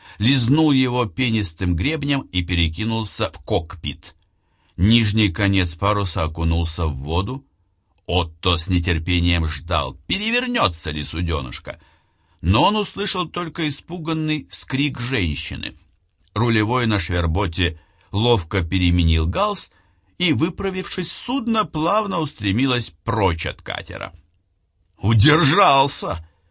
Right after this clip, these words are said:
Отто разочарованно отвернулся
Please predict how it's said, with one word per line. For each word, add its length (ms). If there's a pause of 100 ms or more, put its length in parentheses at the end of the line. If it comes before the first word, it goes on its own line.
(460)
Отто 480
разочарованно 760
отвернулся 840